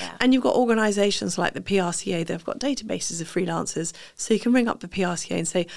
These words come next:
Speaker 2: "I need a freelancer in travel. I need a freelancer in food and beverage. I need a
Speaker 1: Yeah.
Speaker 2: freelancer in tech," and they'll give you some names.
Speaker 1: And I think as well that they, they have a global database, don't they?
Speaker 2: I believe
Speaker 1: That
Speaker 2: they do, yeah. They're an amazing organisation, yeah.
Speaker 1: Yeah.
Speaker 2: They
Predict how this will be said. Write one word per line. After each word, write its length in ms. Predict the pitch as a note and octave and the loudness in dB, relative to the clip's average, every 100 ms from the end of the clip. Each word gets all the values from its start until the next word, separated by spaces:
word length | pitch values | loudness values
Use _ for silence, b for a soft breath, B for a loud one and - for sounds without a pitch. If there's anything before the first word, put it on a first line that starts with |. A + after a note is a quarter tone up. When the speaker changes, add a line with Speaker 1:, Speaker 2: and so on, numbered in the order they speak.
| B B | B B
Speaker 2:
"I 100 | - | -2
need 220 | E4 B3 E3 | 0 0 -2
a 20 | |
freelancer 560 | - A#3+ D3+ D3+ - | -2 0 0 -2 -6
in 240 | - F#3+ G3 - - | -4 -2 -4 -8 -12
travel. 420 | - D4 E3+ - | -4 -4 -4 -8
I 140 | F#3 G#3 | -6 -2
need 160 | G3+ | -2
a 40 | F#3 | -4
freelancer 600 | - F3 E3+ E3 E3+ - | -6 -6 -4 -6 -6 -6
in 240 | F3+ F#3 B B B | -4 -6 B B B
food 260 | - - G#3 | -4 0 0
and 80 | G#3+ | 0
beverage. 400 | A#3+ A3 F3 E3 | -2 -2 -4 -2
I 100 | F#3 | -2
need 160 | G3 F#3+ | 0 0
a 80 | F3+ | -2
Speaker 1:
Yeah. 60 | |
Speaker 2:
freelancer 420 | F#3+ F3+ F3 - | -2 0 -2 -6
in 160 | - F#3 | -8 -8
tech," 300 | F3+ A3+ - | -6 -6 -8
and 120 | F#3 | -8
they'll 140 | F#3 E3+ | -6 -6
give 160 | - F3+ | -6 -6
you 80 | F3 | -4
some 180 | E3+ F3+ | -4 -4
names. 360 | G#3 G3+ - B B B - | -6 -6 -10 B B B -6
Speaker 1:
And 220 | B3 B3 | -4 -4
I 120 | A#3 | -8
think 240 | A3 D4+ F4+ | -10 -10 -8
as 120 | F#4+ | -4
well 180 | A#3 G3 | -4 -6
that 200 | F3+ - | -8 -10
they, 400 | F3+ E3+ E3 D#3+ - | -8 -8 -10 -12 -10
they 80 | F3+ | -10
have 100 | F3 | -10
a 60 | D#3+ | -10
global 360 | F3 G3+ A3+ | -6 -6 -6
database, 560 | F#3 D#3 - - - - | -10 -12 -14 -14 -12 -10
don't 240 | D#3+ D#3 | -10 -10
they? 80 | - | -6
Speaker 2:
I 100 | F#3+ - - | -6 -6 2
believe 220 | F#3+ F#3+ | 4 4
Speaker 1:
That 60 | E3 | 2
Speaker 2:
they 80 | F3 | 0
do, 120 | F3+ | 2
yeah. 300 | F3+ F3 F#3 | 2 0 -2
They're 160 | G3 | -2
an 100 | G3 | -2
amazing 380 | F3 - E3+ E3 | -2 -4 -4 -4
organisation, 720 | E3+ E3+ F#3 F3 F3+ F3+ G3+ | -6 -6 -6 -4 -4 -6 -6
yeah. 40 | G3 | -4
Speaker 1:
Yeah. 140 | F#3+ | -4
Speaker 2:
They 220 | F3+ F#3+ | -4 -6